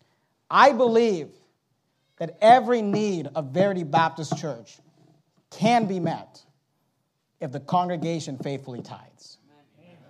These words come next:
Because the truth of the matter is this, that in most congregations, n-,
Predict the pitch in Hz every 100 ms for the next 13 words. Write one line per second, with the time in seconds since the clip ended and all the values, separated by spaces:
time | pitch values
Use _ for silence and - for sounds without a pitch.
0 | _ _ _ _ _ _ - 156 165 131
1 | 226 269 247 220 196 190 175 147 180 180
2 | 170 165 156 156 160 180 208 196 - 185
3 | 175 147 165 156 151 131 123 _ _ _
4 | - 139 151 151